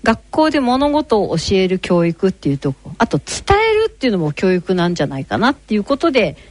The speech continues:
やってます。それからあと、伝えた結果として企業でどういう風土が生まれてくるのかっていうのも私は教育なのかなと思ってて、あの、そういう意味でこう、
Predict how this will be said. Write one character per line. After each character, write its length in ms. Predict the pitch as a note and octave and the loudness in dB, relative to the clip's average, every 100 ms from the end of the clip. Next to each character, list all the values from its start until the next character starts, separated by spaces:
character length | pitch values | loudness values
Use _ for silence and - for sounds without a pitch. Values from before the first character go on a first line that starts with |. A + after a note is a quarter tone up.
| - | -8
や 100 | D3+ | -6
っ 20 | |
て 120 | - | -4
ま 100 | C3 | -6
す。 80 | B2 | -4
そ 80 | C4+ | -2
れ 80 | C4+ | 0
か 80 | |
ら 60 | C#4+ | 0
あ 40 | |
と、 160 | C#4 D#3+ - - - - | 2 -2 -4 -20 -20 -14
伝 360 | - - G4+ | -4 0 2
え 40 | G#4 | 2
た 140 | F#4+ | -2
結 240 | - D4 - | 0 -2 -2
果 200 | - F4+ | -4 -2
と 160 | F4+ | 0
し 120 | E4+ | -2
て 300 | - F#4 F4 | 0 0 0
企 280 | - - B4 | -2 -2 0
業 200 | B4 G#4 | 2 2
で 140 | A3+ F#3 | 2 0
ど 240 | E3 G#3 | 0 0
う 60 | B3 | 2
い 60 | |
う 120 | C#4+ C#4+ | 0 -2
風 280 | - D#4 | 0 0
土 160 | C4+ F3+ | 2 0
が 140 | D3+ | 0
生 60 | C#3 | 0
ま 180 | D3+ D#3 | 0 2
れ 100 | D#3 | 0
て 160 | D#3+ | -2
く 160 | D3+ E3+ | -4 -4
る 100 | D3+ | -4
の 140 | C3+ | -4
か 200 | - B3 | -2 0
っ 60 | D4 | 0
て 220 | - - | -2 -2
い 40 | C#4+ | 0
う 100 | C#4 | 0
の 60 | |
も 180 | A#3+ C4 | 0 0
私 340 | G#3 G#3+ F#3+ | 0 0 0
は 140 | F#3+ F#3 | 0 0
教 260 | - F#3+ | 0 2
育 380 | F#3 E3+ E3+ E3+ | 2 -2 -2 -2
な 160 | - F#3 | 0 -2
の 100 | D3+ | -2
か 160 | - C#3+ | -4 -4
な 160 | D3 | -2
と 120 | E3+ E3 | -2 -4
思 120 | C3+ | -6
っ 40 | |
て 220 | - - | -6 -12
て、 240 | A#2+ D3+ C#3 - - - | -2 0 0 -6 -16 -4
あ 80 | G#3 | -2
の、 100 | A3 | 0
そ 140 | D#4+ | 0
う 60 | E4 | 2
い 40 | |
う 20 | |
意 40 | F4+ | 2
味 100 | C#4 | 0
で 80 | G3 | 0
こ 340 | - E3+ | 2 0
う、 40 | D#3+ | 0